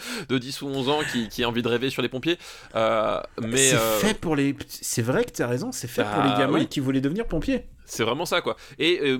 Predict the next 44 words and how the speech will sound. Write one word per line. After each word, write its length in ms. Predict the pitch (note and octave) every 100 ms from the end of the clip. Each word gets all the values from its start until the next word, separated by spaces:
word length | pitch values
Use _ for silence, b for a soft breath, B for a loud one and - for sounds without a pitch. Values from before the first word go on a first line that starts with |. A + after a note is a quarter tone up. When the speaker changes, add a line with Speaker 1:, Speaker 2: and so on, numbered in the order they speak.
| B2+
Speaker 1:
et, 340 | C#3 - C3+
et 60 | B2+
comme 160 | C#3
dit, 80 | F3+
moi, 160 | C#3+ B2
c'est 120 | B2
un 60 | A#2+
film 160 | C3+
que 80 | G#2
je, 80 | G#2
que 220 | G2 G2
j'adorais 340 | G2+ A#2 B2+
quand 140 | B2+ A2
j'étais 200 | G#2 A#2+
môme 200 | C#3 A#2
et 60 | A2
tout. 160 | A2 B B B -
Euh, 1000 | A2+ G#2+ G#2 G#2 G#2 G2+ - A#2 A#2+ B2 -
et, 220 | C3+ C3+
et, 20 | A#2+
euh, 280 | G#2+ G#2+ -
et, 160 | C#3 C#3+
bah, 160 | D3
c'est 120 | D3+
un 100 | D#3+
peu, 260 | C#3+ A3 D#4 - _ -
c'est 160 | - A#2
un 100 | A2+
peu 160 | F3
l'équivalent 560 | F#3 C#3 C3 B2 C3+ D#3+
de, 300 | B2 B2 A#2+
si 160 | -
tu 160 | A#2+ A#2
veux, 160 | B2+ C#3
de, 100 | A#2+
euh, 580 | B2+ A#2+ A2 A2 A2
The 140 | A2 B2+
Craft, 380 | - D#3+ - B2 A2
mais 240 | G#2+ B2 B2
pour 140 | B2+
les 80 | B2+
petits 100 | C3+
garçons, 300 | C3+ C3+ A#2
quoi. 220 | A#2 G#2